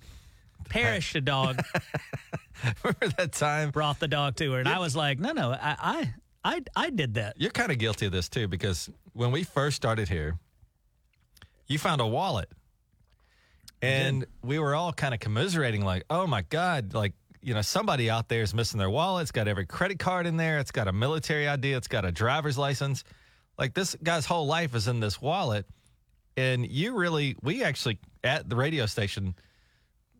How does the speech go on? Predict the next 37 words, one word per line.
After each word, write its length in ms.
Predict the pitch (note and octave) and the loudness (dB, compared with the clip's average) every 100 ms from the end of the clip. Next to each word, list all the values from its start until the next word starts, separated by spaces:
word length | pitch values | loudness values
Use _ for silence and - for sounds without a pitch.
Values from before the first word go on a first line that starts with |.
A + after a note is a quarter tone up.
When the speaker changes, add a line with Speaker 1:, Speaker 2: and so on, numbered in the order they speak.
| _ _ _ | _ _ _
Speaker 2:
started, 360 | - - D#3+ B2+ | -8 -2 0 2
like, 160 | A2+ | 0
Googling 460 | D2 C#3+ E3+ E3+ D#3 | 2 0 2 0 0
stuff 480 | - E3+ E3+ D#3 C3 | -2 0 0 0 -2
and 240 | G#2 F#2+ | -2 -2
to 80 | - | -2
find 220 | A2 D#3 | 0 2
out 80 | C3+ | 2
who 100 | D3+ | 0
this 120 | B2+ | 0
guy 180 | G2+ B2+ | 0 0
was. 500 | A2 F#3+ D3 E2+ - - | 0 0 -2 -4 -8 -2
Speaker 1:
We 160 | G3+ | 0
shut 260 | - C4 A#3 | 0 0 0
down 180 | A3 G#3 | 0 2
the 100 | F3 | 0
whole 220 | G3+ G#3 | 0 0
show. 480 | - G#3+ G3+ G#3 G#3 | 0 2 2 0 0
I 80 | D#3 | 0
think 160 | G3 | 0
maybe 240 | E3 D#3+ D3+ | -2 0 0
we 140 | C#3+ | 0
even 120 | C3+ A#2+ | -2 0
talked 280 | F3+ F3+ | 0 0
about 200 | F3 D#3+ | 0 0
it 60 | D#3+ | 2
on 100 | C3 | 0
the 100 | A#2+ | 0
air. 220 | D#3+ D3+ | 0 2
We 160 | C#3 C3 | 2 0
basically 460 | C3 B3+ A3+ F#3+ | 0 0 0 0
spent 240 | D3 G#3+ F#3 | 0 0 0
that 120 | D#3+ | 0
whole 200 | C3+ E3+ | 2 0
morning 320 | D3 D#3 C#3+ | 2 2 2
trying 220 | B2 D3 C3 | 2 2 2
to 200 | A#2 | 0